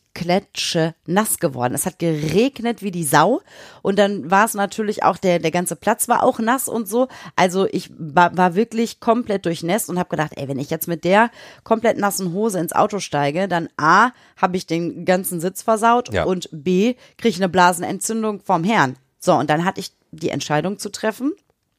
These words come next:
Speaker 1: mach ich das, zieh ich das jetzt durch? Oder ich hatte einen sehr, sehr langen Daunenmantel, weil es halt kalt war auch, dabei. Der hing dann so in der Kabine und wartete auf mich. Und dann dachte ich so,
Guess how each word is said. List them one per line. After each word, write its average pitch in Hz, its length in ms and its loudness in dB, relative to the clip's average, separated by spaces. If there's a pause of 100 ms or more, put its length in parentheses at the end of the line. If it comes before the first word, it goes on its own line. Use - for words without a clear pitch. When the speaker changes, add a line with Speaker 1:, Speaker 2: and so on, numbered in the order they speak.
(600)
Speaker 1:
mach 156 180 0
ich 196 180 -4
das, 262 220 2
zieh 214 100 -6
ich 196 60 -10
das 170 180 -2
jetzt 147 300 -4
durch? 185 340 2 (460)
Oder 254 640 6 (320)
ich - 120 -12
hatte 202 200 -2
einen 165 160 -2
sehr, 226 280 2
sehr 220 160 0
langen 277 520 0 (380)
Daunenmantel, 156 1500 0 (540)
weil 170 120 2
es 175 160 -4
halt 170 220 0
kalt 175 320 2
war 143 160 2
auch, 135 280 0 (600)
dabei. 147 540 4 (320)
Der 156 80 0
hing 180 160 2
dann 170 160 0
so 160 80 -4
in 165 80 -4
der 151 100 -2
Kabine 170 400 -4
und 139 160 -6
wartete 233 400 -2
auf 226 140 -4
mich. 277 340 -2
Und 175 120 -4
dann 160 100 0
dachte 160 240 -6
ich - 80 -8
so, 147 260 -2